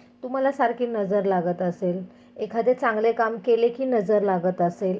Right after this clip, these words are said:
आजारी पडणे, आपल्याबद्दल किंवा घरामध्ये काही चांगले झाले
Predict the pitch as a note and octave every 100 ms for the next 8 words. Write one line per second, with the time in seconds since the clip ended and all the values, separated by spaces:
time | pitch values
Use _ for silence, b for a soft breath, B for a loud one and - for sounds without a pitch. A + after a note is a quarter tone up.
0 | - G3 F#3 G#3 G3+ G#3 G3 E3 E3+ F#3
1 | - F#3+ F#3+ A#3+ A3+ G#3+ F3+ A3 - A#3
2 | A3 A#3+ B B F3+ F#3+ G#3+ A3 A3 F#3+
3 | A3 A3+ G#3+ A#3 C4+ G#3+ G3+ A3 A3 G3+
4 | F3